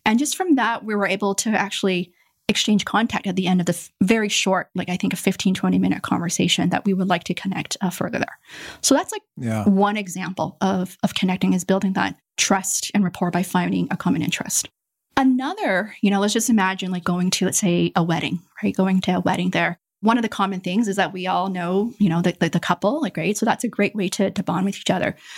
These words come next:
Speaker 1: I also believe that the way to connect is a big part is really showcasing warmth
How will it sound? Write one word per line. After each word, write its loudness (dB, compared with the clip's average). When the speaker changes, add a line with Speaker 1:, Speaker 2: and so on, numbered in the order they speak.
Speaker 1:
I 2
also 0
believe 2
that 0
the 2
way 2
to 0
connect 0
is 4
a 0
big 0
part -2
is 0
really 4
showcasing 0
warmth -2